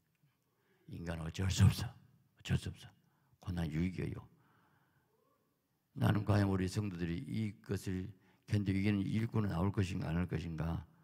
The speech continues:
각자 자기 이름을 선택하는 거예요. 오늘 말씀이 생명 되셔서, 주님의 사랑하면 주님이 따른 그 십자가가 기쁘고 행복했다면 그것이 멋있는 인생이요.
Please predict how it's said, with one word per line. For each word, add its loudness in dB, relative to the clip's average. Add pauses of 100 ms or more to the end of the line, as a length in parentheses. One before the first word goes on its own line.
(380)
각자 -6
자기 -8
이름을 -4
선택하는 -8
거예요. -18 (760)
오늘 -2
말씀이 -2
생명 0
되셔서, 0 (1300)
주님의 0 (260)
사랑하면 -2 (140)
주님이 -2
따른 -4
그 -8
십자가가 -4
기쁘고 -6
행복했다면 -6
그것이 -8
멋있는 -6
인생이요. -12